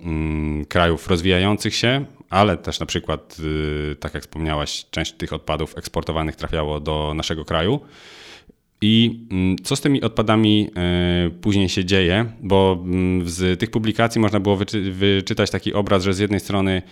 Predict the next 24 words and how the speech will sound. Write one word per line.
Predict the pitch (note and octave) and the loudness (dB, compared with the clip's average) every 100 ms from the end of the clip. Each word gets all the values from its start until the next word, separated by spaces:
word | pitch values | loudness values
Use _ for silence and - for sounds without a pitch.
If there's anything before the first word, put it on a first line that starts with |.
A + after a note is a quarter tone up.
| - - _ | -20 -20 _
eksportujemy | A2 F#2 - G2+ G2+ G#2 A2 G2+ F#2+ - | -4 -2 -2 0 2 4 4 4 2 0
te | F#2 | -2
odpady | F2+ G2 F#2 F2+ | 0 0 2 0
po | G2+ | 0
to, | - F#2+ F2+ | 2 2 2
żeby | F2+ E2+ F2 E2+ E2+ | 0 2 2 2 0
zostały | F2 F2+ E2+ E2 | -2 0 2 2
zrecyklingowane | E2 F#2 - F2+ F#2+ F#2 F#2 F2+ F2 C#3 D3 - _ _ _ | 0 -2 -2 -2 0 2 2 2 2 0 -2 -6 _ _ _
w | - | -6
teorii, | - F#3+ F2 G2 E3+ - | 2 4 6 4 0 -2
a | G#2+ | -4
w | - | -2
praktyce | A2 - B2 A2+ | -2 0 -2 -2
po | A2+ | -2
to, | A2 | -2
żeby | G#2 G#2 | 0 0
pozbyć | A2 G2+ G2 | 0 -2 -2
się | G#2 | -2
problemu, | A2 G2 G2+ G2 | 0 2 2 2
ponieważ | G2+ F#2+ F#2 F2 - | 0 0 0 -2 -8
w | F2 - - | -14 -14 -4
danych | F2+ F2 | 0 0
krajach | - F#2 E2+ E2 | 0 0 0 -2
są | - E2 E2 | -2 0 0